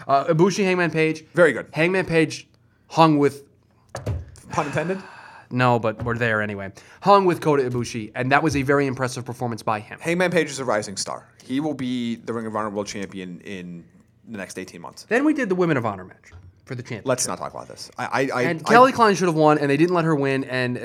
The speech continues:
Speaker 2: They botched
Speaker 1: uh,
Speaker 2: finish.
Speaker 1: uh, oh, God, the wor-, worst finish I've ever seen.
Speaker 2: Uh,
Speaker 1: There's
Speaker 2: my,
Speaker 1: a whole Botchamania episode
Speaker 2: my mother
Speaker 1: about
Speaker 2: must
Speaker 1: this.
Speaker 2: tell me if I don't have anything nice to say, say nothing at all.
Speaker 1: Okay.
Speaker 2: Um, I do not wa-, I, I appreciate what Ring of Honor is trying to do, so I don't wanna completely bury it.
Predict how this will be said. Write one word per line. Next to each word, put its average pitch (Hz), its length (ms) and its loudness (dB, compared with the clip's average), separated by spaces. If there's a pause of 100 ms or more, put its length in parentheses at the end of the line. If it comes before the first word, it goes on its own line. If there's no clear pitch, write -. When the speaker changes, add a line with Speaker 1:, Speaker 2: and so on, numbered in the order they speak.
Speaker 2:
They 131 40 -4
botched 151 280 2
Speaker 1:
uh, - 40 -6
Speaker 2:
finish. 117 380 -4
Speaker 1:
uh, 147 100 -6
oh, 127 560 -10
God, 131 180 -14
the 123 80 -14
wor-, 120 220 -2
worst 127 300 0
finish 123 160 -4
I've 123 80 -4
ever 117 100 -4
seen. 151 400 0 (340)
Speaker 2:
Uh, 117 240 4
Speaker 1:
There's 117 120 6
Speaker 2:
my, 170 40 6
Speaker 1:
a - 40 6
whole 214 100 8
Botchamania 165 460 8
episode 139 100 2
Speaker 2:
my 180 120 10
mother 190 200 8
Speaker 1:
about 190 60 4
Speaker 2:
must 175 120 6
Speaker 1:
this. 143 40 0
Speaker 2:
tell 170 100 0
me 165 60 -2
if 143 80 -2
I 151 60 4
don't 147 60 0
have 143 80 0
anything 139 200 -2
nice 120 180 0
to - 60 -2
say, 123 280 0
say 127 160 -4
nothing 117 280 -6
at 110 60 -2
all. 113 180 2
Speaker 1:
Okay. 113 240 -2
Speaker 2:
Um, 107 340 -6
I 127 120 0
do 123 120 -8
not 131 200 0
wa-, 120 140 -6
I, 151 220 0
I 151 120 -2
appreciate 170 500 -4
what 170 160 -2
Ring 160 100 -4
of 147 100 -4
Honor 139 160 0
is - 80 -6
trying 139 240 -6
to 131 60 -6
do, 127 160 -8
so 123 160 -10
I 120 40 -4
don't 123 100 -6
wanna 127 140 -8
completely 127 360 -16
bury 117 320 -6
it. 110 160 -10